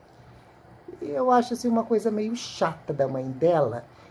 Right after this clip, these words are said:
que em vez dela pegar, ficar dando atenção pra filha que nunca vai, não.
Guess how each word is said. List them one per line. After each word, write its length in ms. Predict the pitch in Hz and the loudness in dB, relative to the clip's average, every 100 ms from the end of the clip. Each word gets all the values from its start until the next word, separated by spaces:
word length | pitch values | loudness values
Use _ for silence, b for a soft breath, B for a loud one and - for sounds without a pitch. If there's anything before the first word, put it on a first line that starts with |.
| B | B
que 220 | - 262 254 | -6 0 2
em 80 | |
vez 200 | 226 214 | 6 4
dela 320 | 170 156 147 135 | 4 4 4 2
pegar, 480 | - 160 135 143 127 | 0 -2 2 0 -2
ficar 280 | 160 156 | -4 -2
dando 300 | 147 143 139 | -2 -2 -2
atenção 420 | 131 151 147 151 143 | -2 -2 -4 -2 0
pra 180 | 190 | 0
filha 360 | - - 196 156 | 0 -4 -4 -4
que 100 | 160 | -4
nunca 260 | 139 135 170 | -4 0 2
vai, 260 | 185 226 | 4 2
não. 320 | 254 269 170 | 4 4 4